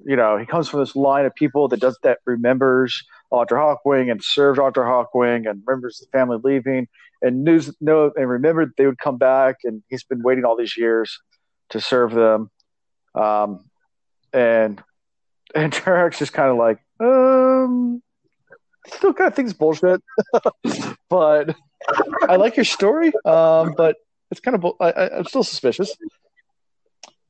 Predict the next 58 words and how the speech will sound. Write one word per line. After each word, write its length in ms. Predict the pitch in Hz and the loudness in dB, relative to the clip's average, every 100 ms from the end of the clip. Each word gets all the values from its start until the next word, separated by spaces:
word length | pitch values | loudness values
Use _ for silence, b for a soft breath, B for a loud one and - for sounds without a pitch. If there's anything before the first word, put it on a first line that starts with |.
| - | -2
Um, 460 | 123 120 113 107 - | 2 2 0 -4 -8
it 140 | 139 | -6
says, 120 | 151 | -4
"But 80 | 143 | -2
it 60 | 156 | -2
still 180 | - 220 | 0 0
doesn't 200 | 202 175 | 0 -4
explain 320 | - - 175 | -4 0 0
how 80 | 165 | 2
you 40 | 165 | 0
got 100 | 160 | 0
the 60 | |
horn." 440 | 143 180 208 139 139 | 0 2 2 2 -2
He 60 | |
says, 180 | 135 143 139 | -4 -8 -2
"Oh, 160 | 160 160 | 0 2
yeah, 220 | - 180 | 2 2
well, 200 | 147 147 156 | 2 0 0
well, 120 | 156 | 2
our 80 | 156 | 2
family 240 | 208 196 | 0 0
found 280 | 156 175 190 | 0 0 2
it. 160 | 135 - _ _ _ _ _ - - | 0 -2 _ _ _ _ _ -10 -2
And 560 | 139 135 131 131 120 - _ - | 2 4 2 0 -4 -14 _ -4
the 100 | 127 | -2
secret 300 | - 170 156 | 0 0 0
of 60 | |
how 80 | 156 | 0
to 60 | 151 | 0
open 260 | 156 143 131 | 0 0 0
the, 280 | 131 123 - | 2 2 -2
the 60 | 127 | -8
chest 440 | - 147 147 - _ - | -2 0 0 -8 _ -2
died 320 | 117 120 123 | 0 0 -2
with 140 | 123 120 - _ _ | -2 -4 -4 _ _
my 120 | 127 120 | -2 0
ancestors, 760 | 123 147 117 107 - 110 107 - | 0 0 -2 -4 -2 -2 -4 -4
but 260 | 110 110 - | 0 0 0
we 80 | 127 | -2
were 80 | 120 | -2
told 280 | 113 143 131 | 0 0 0
just 140 | 123 | -4
to 80 | 135 | -6
hold 200 | 123 151 | -2 0
on 140 | 139 151 | 2 0
to 120 | 131 | -2
it 120 | 117 - | -4 -4
till 120 | 120 | -4
you 80 | 123 | 0
guys 180 | 117 | -2
came 200 | - 127 | -2 -8
back 220 | 120 147 - - _ | -2 -2 -2 -12 _
and 100 | 131 | -6
give 120 | 156 | -4
it 80 | 160 | -4
to 80 | 101 | -6
you 60 | |
guys." 280 | 90 78 - | -6 -6 -8